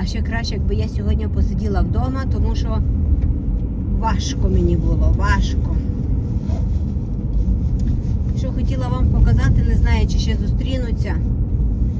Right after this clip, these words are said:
Ялинки вже лежать обабіч дороги. Такі ще ніби гарні, зелені.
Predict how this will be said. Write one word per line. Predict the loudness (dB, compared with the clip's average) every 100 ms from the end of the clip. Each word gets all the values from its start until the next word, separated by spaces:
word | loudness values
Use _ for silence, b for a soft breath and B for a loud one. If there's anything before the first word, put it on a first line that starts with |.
| B 0
Ялинки | 0 2 2 2 0 0
вже | 0 0 0 -2 -2 -2
лежать | -2 -2 0 -2 0
обабіч | 0 0 0 0
дороги. | 0 0 -2 -2 -2 -2 -2 -2 -2 -2 -4 -4 -4 -4 -4 -6 -4 -4 -4 -4 -4 -2 0 0 2 2 2 0 2 2
Такі | 2 0 0
ще | 0
ніби | 0 0 0
гарні, | 0 0 2 2 2
зелені. | 2 0 2 2 4 2